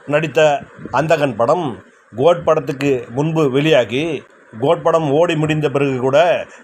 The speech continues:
திரையரங்குகளில் அந்தகன் ஓடிக்கொண்டிருந்தது. அந்த அளவுக்கு ஒரு பெரிய வெற்றி படமாக அந்தகன் பிரசாந்துக்கு அமைந்தது என்பது குறிப்பிடத்தக்கது. பிரசாந்த் அடுத்து தனியே நடிக்கும் படம்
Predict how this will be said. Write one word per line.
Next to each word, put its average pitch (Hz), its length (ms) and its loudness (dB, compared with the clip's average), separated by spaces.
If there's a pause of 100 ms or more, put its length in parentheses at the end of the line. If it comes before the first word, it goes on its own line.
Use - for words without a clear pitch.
திரையரங்குகளில் 143 840 0 (160)
அந்தகன் 143 640 -2 (580)
ஓடிக்கொண்டிருந்தது. 139 1040 0 (340)
அந்த 156 240 -2
அளவுக்கு 156 540 0
ஒரு 147 200 -2
பெரிய 156 260 0
வெற்றி 147 220 -4
படமாக 139 680 0 (240)
அந்தகன் 156 460 0
பிரசாந்துக்கு 151 680 -2
அமைந்தது 160 800 -2
என்பது 139 500 -2 (220)
குறிப்பிடத்தக்கது. 135 680 -4 (340)
பிரசாந்த் 170 360 0 (140)
அடுத்து 151 760 0
தனியே 170 340 0
நடிக்கும் 156 360 -2
படம் 143 360 0